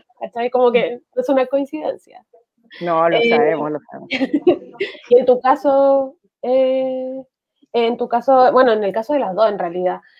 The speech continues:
Speaker 1: eh, me parece súper interesante como el hecho de, de cómo lo práctico, que en este caso, como decía la Javi, era, bueno, tener un computador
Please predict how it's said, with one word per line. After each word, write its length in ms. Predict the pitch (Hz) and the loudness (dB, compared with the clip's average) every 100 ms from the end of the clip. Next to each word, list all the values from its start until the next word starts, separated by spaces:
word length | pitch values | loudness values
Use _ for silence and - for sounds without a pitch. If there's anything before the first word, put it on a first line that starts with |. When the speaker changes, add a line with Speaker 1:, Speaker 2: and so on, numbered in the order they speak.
| _ - | _ -6
Speaker 1:
eh, 220 | 214 202 | -2 0
me 120 | 226 | 0
parece 260 | 220 226 277 | 0 0 0
súper 220 | 269 247 | 0 0
interesante 720 | 262 254 254 269 269 277 285 | -2 0 0 2 0 2 2
como 320 | 294 247 240 - | 4 4 4 2
el 160 | 214 | 0
hecho 180 | 233 254 254 240 | 0 0 2 2
de, 380 | 220 208 202 196 - _ | 2 0 -2 -6 -8 _
de 120 | 190 | -6
cómo 180 | 220 262 | 2 4
lo 160 | 254 247 | 4 2
práctico, 640 | 233 254 - 294 339 427 | 0 0 -2 -2 -2 -2
que 100 | 302 | 0
en 40 | 240 | -2
este 220 | 247 254 | -2 -2
caso, 240 | 240 233 | -4 -6
como 160 | 247 233 | -6 -6
decía 280 | 226 240 220 | -4 -4 -4
la 120 | 214 | -4
Javi, 340 | - 220 220 | -4 -2 0
era, 200 | 220 226 | 2 2
bueno, 260 | 220 180 - | 2 0 -4
tener 200 | 175 190 | -2 2
un 100 | 302 | 2
computador 680 | 269 220 220 196 220 277 294 | 2 0 -2 0 4 6 4